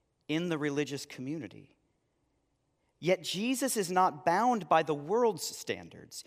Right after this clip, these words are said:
He operates according to the inverted ethos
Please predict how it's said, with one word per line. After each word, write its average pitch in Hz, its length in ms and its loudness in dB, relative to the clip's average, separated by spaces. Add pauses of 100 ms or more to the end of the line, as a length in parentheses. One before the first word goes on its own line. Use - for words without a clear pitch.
(260)
He 294 240 4
operates 143 680 2
according 247 580 2
to 180 240 -4
the 160 240 0
inverted 175 800 0
ethos 165 680 0